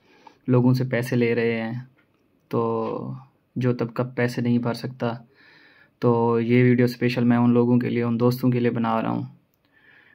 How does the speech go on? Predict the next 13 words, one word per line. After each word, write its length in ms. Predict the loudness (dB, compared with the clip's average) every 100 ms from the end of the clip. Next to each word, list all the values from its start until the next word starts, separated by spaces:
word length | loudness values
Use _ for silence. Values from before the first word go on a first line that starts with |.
| _ -4
तो 420 | 0 2 0 0
जो 240 | 4 4
भी, 320 | 4 4 4 2 -2 -14 _ _ _ _ _
अ, 420 | 4 6 6 2 -4 -8 -14
step 320 | -4 2 4
by 200 | 4 4
step 220 | 2 0 0 -10 _ _ _ _ 2
मैं 520 | 4 4 2 0 -6
सारा 300 | -2 2 2
प्रोसीजर 480 | 2 2 2 2 2
बताऊँगा, 500 | 0 0 2 4 4
जो 200 | 4 2
भी 460 | 4 2 2 -4